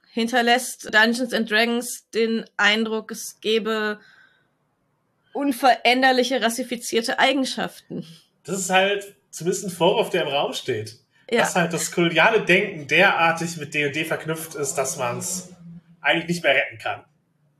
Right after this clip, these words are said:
Speaker 1: Mhm.
Speaker 2: Und ja, es gibt ja jetzt halt den neuen Ansatz bei D und D fünf, ähm, die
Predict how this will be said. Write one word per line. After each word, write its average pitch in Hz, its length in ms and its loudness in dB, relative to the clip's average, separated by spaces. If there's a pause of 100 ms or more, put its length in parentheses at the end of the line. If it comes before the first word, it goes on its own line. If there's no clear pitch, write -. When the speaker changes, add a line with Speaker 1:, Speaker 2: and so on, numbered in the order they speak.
(640)
Speaker 1:
Mhm. 240 380 0 (220)
Speaker 2:
Und 131 920 -6 (1200)
ja, 139 160 -4
es - 140 -12
gibt 190 140 -8
ja 175 80 2
jetzt 170 260 0
halt 151 180 0
den 147 100 -6
neuen 147 200 4
Ansatz 185 560 4
bei 165 80 0
D 160 140 -2
und 156 100 -6
D 156 80 -2
fünf, 147 680 -8
ähm, 117 520 -6
die 110 300 -14